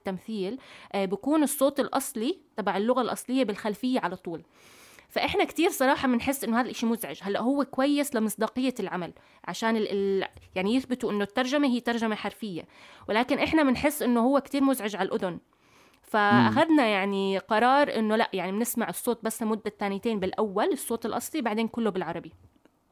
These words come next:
Speaker 2: هو أنت عم تبني معناته على ثقة المستمع فيكي، لأنه هي عادة لما بي-،
Speaker 1: بالضبط.
Speaker 2: بي-، بيتم ترجمة الأعمال أو دوبلاج الأعمال ب-، بمعنى آخر، يعني صوت، صوت بديل عن الصوت الحقيقي وترجمة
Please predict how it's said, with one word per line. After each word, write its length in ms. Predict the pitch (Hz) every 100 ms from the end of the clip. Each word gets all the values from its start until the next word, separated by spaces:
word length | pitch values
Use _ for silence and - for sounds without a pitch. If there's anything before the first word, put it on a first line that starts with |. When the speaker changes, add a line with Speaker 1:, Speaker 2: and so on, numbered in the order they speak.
| - - - -
Speaker 2:
هو 120 | 156
أنت 160 | 165 165
عم 120 | 147
تبني 280 | 147 175 180
معناته 360 | 160 165 160
على 140 | 143 151
ثقة 280 | - - 143
المستمع 460 | 113 107 - 101 87
فيكي، 380 | - 92 - 92
لأنه 360 | 92 117 120
هي 140 | 147 151
عادة 520 | 120 131 139 143 131
لما 320 | 123 120 120
بي-، 120 | 123
Speaker 1:
بالضبط. 220 | 123 117
Speaker 2:
بي-، 160 | 110 120
بيتم 400 | 113 120 131 143
ترجمة 480 | 139 139 139 147 131
الأعمال 560 | 110 98 92 92 92 127 - _ _ - - - - -
أو 100 | 110
دوبلاج 500 | 120 117 120 131 131
الأعمال 420 | 110 92 92 95
ب-، 260 | 92 95 85
بمعنى 420 | 104 101 95 87
آخر، 220 | 95 110
يعني 160 | 104 104
صوت، 380 | 104 123 123 -
صوت 340 | - 120 113
بديل 320 | 113 104 120
عن 120 | 95 98
الصوت 320 | - 107 101
الحقيقي 500 | 95 95 120 113 110
وترجمة 460 | 101 104 101 98